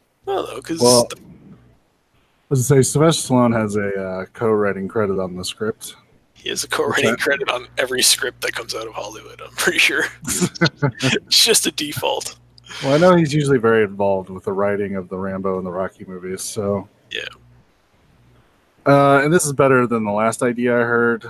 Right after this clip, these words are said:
Speaker 2: which was Rambo hunting some genetically modified, like, werewolf type creature, which I would
Speaker 1: Yeah.
Speaker 2: not have wanted.
Speaker 1: I, I don't want him fighting supernatural things.
Speaker 2: I mean, don't get me wrong. I would watch that movie.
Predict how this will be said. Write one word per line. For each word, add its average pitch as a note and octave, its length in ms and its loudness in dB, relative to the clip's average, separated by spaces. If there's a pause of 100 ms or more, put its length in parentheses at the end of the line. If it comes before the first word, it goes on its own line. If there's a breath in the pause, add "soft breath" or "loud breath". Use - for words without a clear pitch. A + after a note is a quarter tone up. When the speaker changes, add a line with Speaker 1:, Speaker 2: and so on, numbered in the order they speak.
(160)
Speaker 2:
which C3 320 -4
was G#2+ 580 -2 (1400)
Rambo C3+ 540 2
hunting A#2+ 540 0
some A2 280 -2
genetically A2 600 -2
modified, G#2 680 -2
like, G2+ 280 -6 (1200)
werewolf G#2+ 480 0
type A#2 260 -4
creature, B2+ 500 -6 (880)
which B2 180 0
I G#2 100 2
would F#2+ 140 -2
Speaker 1:
Yeah. F#2+ 80 -6
Speaker 2:
not F2+ 100 -2
have E2+ 100 -10
wanted. E2 280 -16 (240)
Speaker 1:
I, - 200 -6
I - 40 -10
don't C3 220 -2
want A#2 180 -10
him - 120 -18
fighting - 300 -14
supernatural - 760 -12
things. - 480 -18 (160)
Speaker 2:
I E3 60 4
mean, C#3+ 200 2
don't F3 140 2
get F3 120 4
me D3 80 4
wrong. B2 380 4
I A2+ 80 2
would B2 180 2
watch B2 260 0
that G#2+ 180 0
movie. F#2 440 -6